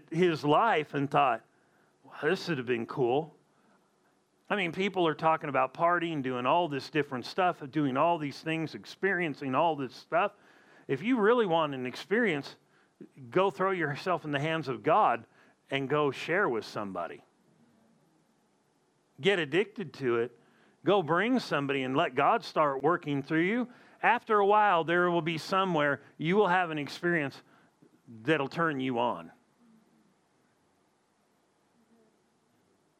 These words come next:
I'm serious. There's no other way to say it. I feel like, like I'm a drug dealer right now. No, you just gotta try it. Seriously. "No, I don't wanna try that. I know, I know better. I'm not gonna try that." And I'm like,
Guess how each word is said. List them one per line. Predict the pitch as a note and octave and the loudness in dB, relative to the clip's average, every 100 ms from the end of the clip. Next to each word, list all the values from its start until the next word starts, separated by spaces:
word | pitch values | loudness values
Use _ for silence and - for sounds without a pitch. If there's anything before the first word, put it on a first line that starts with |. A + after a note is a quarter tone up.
| _ _ | _ _
I'm | G3 A#3 | 0 0
serious. | - D3+ G#3 A#2+ F#2 - - _ _ _ _ _ _ | -2 2 2 2 -6 -16 -20 _ _ _ _ _ _
There's | E3+ E3 | -2 0
no | C#3 F#3+ A3 | 0 2 4
other | G#3+ G3+ | 4 4
way | F#3+ F#3+ | 4 2
to | F3 | -2
say | - F#3 | 0 0
it. | C3+ | 2
I | C#3 F3 | 0 0
feel | - A3 | 0 2
like, | G#3 F3+ | 2 2
like | E3 D#3 | -4 -2
I'm | D3 | -4
a | |
drug | A#2+ D3 G3 D3 | 0 0 0 0
dealer | B2 A2 A2 | 0 0 0
right | A2+ A2 | 0 -2
now. | G#2+ G#2+ F2+ - - | -4 -8 -8 -14 -8
No, | F3 | -4
you | E3 | -2
just | F3+ - | -4 0
gotta | G3 E3 | 0 0
try | - E3 E3+ | 0 2 2
it. | G#2 | -2
Seriously. | - D#3+ D3 C3 | -4 -2 -2 0
"No, | C#3+ C#3 | 0 2
I | C#3 | 2
don't | C#3+ | 0
wanna | C#3 C3+ | 0 -2
try | B2+ B2+ B2 | -2 -2 -2
that. | A2 G#2 - - - | -4 -6 -10 -20 -8
I | A#2+ B2+ | -2 -2
know, | C3+ C#3 | 0 0
I | C3 C#3 | 0 0
know | C#3+ C#3 | 0 0
better. | C3+ A#2+ | 0 0
I'm | A#2 A#2+ | 0 0
not | C3 C3 | -2 -2
gonna | C#3 C3+ | -2 -6
try | - C3 A#2+ | -4 -2 -2
that." | A2 G2 A2+ | -2 -4 -2
And | C3+ | -2
I'm | |
like, | D3 C3+ | 0 -2